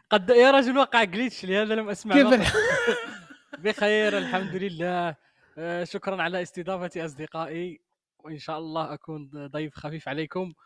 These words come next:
Speaker 1: ويكون نقاش جيد كالعادة. إن شاء الله.
Speaker 2: بإذن الله. متحمسين ترى جدا مرة القعدة معك. من زمان صراحة إحنا، يعني،
Speaker 1: الله يحفظكم
Speaker 2: تعرف فكرة،
Speaker 1: يا أخوي، الله
Speaker 2: لازم
Speaker 1: يحفظكم.
Speaker 2: مرة نقعد فيه. لازم مرة نقعد كذا قعدة حلوة ونتكلم عن الكوميكس.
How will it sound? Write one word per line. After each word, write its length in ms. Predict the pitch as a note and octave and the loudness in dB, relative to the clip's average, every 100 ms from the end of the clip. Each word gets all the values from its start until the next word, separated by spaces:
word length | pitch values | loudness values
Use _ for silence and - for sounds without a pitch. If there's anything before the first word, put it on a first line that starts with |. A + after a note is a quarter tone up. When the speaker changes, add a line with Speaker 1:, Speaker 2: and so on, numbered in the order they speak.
| _ - | _ -6
Speaker 1:
ويكون 260 | G3+ A3+ G#3 | 0 0 0
نقاش 320 | G3 G3+ F3 | 0 2 0
جيد 340 | C3 F#3+ F#3 | 0 -4 -4
كالعادة. 480 | - D3+ D3 C#3+ F3+ _ _ _ _ _ _ _ _ _ _ _ | -4 -2 -2 -2 -6 _ _ _ _ _ _ _ _ _ _ _
إن 60 | F#3+ | -4
شاء 200 | - E3+ | -2 -2
الله. 220 | C#3+ - _ _ _ - - | -2 -8 _ _ _ -20 -16
Speaker 2:
بإذن 340 | C3 C#3 C3 | -8 -6 -4
الله. 260 | A#2+ A#2 A2+ | -4 -2 -4
متحمسين 380 | A2+ D3 D#3+ C#3 | -6 -8 -6 -4
ترى 180 | C3 B2 | -4 -6
جدا 320 | D3+ B2+ C3 | -8 -6 -2
مرة 280 | B2 B2+ A2+ | 0 0 0
القعدة 320 | A2+ A2+ A2+ | 0 -2 -2
معك. 260 | G#2 G#2 B2 | -6 -8 -8
من 60 | |
زمان 380 | A#2+ C#3+ D#3 B2+ | -2 2 2 2
صراحة 360 | C3 B2 A2 A#2 A#2+ | -6 -10 -10 -12 -12
إحنا، 260 | B2 A2 | -10 -12
يعني، 240 | G#2 G#2 F#2+ - | -12 -16 -12 -6
Speaker 1:
الله 200 | F3 E3+ | -2 -2
يحفظكم 300 | C#3+ - D#3 | -4 -4 -4
Speaker 2:
تعرف 140 | D3+ | -4
فكرة، 120 | D3 B2 | -2 0
Speaker 1:
يا 60 | |
أخوي، 40 | B2+ | 2
الله 200 | D#3 F#3+ | 2 4
Speaker 2:
لازم 320 | F3+ C3+ D3 | 2 -2 -4
Speaker 1:
يحفظكم. 160 | C#3 | -2
Speaker 2:
مرة 260 | D#3 C#3 B2+ | -4 -2 -2
نقعد 320 | A#2+ A2 G#2 | -4 -8 -14
فيه. 160 | - G#2 | -14 -10
لازم 400 | B2+ C3 A#2 B2 | -6 -6 -8 -10
مرة 140 | A#2+ | -8
نقعد 300 | B2 A#2+ A2 | -8 -10 -12
كذا 240 | - A#2 A#2 | -12 -10 -8
قعدة 180 | A2 A#2+ | -8 -6
حلوة 200 | B2+ B2+ | -2 -2
ونتكلم 400 | A2+ B2+ A2 G#2 | -4 -8 -8 -10
عن 80 | |
الكوميكس. 360 | G#2 G2+ G2+ | -12 -14 -18